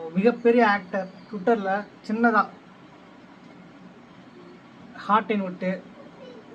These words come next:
ஒரு ஸ்மால் லிங்க் அனுப்பியிருந்தாலே போதும், அங்க துப்பு துப்பு துப்புன்னு கு-, குவிவாங்க. ஏன்னா அவருக்கு அவ்வளோ ஃபாலோவர்ஸ் இருக்காங்க. ஆ, சும்மா ஒண்ணும் வந்திருக்க மாட்டாங்க. அவ்வளோ ஹார்ட் ஒர்க், டெடிகேஷன், கிட்டத்தட்ட இத்தனை வருஷம் உழைப்பு. ஆ,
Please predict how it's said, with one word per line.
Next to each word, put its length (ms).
ஒரு 180
ஸ்மால் 480
லிங்க் 260
அனுப்பியிருந்தாலே 580
போதும், 320
அங்க 140
துப்பு 220
துப்பு 160
துப்புன்னு 260
கு-, 260
குவிவாங்க. 380
ஏன்னா 200
அவருக்கு 260
அவ்வளோ 200
ஃபாலோவர்ஸ் 380
இருக்காங்க. 280
ஆ, 40
சும்மா 220
ஒண்ணும் 160
வந்திருக்க 360
மாட்டாங்க. 320
அவ்வளோ 240
ஹார்ட் 300
ஒர்க், 180
டெடிகேஷன், 520
கிட்டத்தட்ட 340
இத்தனை 240
வருஷம் 260
உழைப்பு. 360
ஆ, 60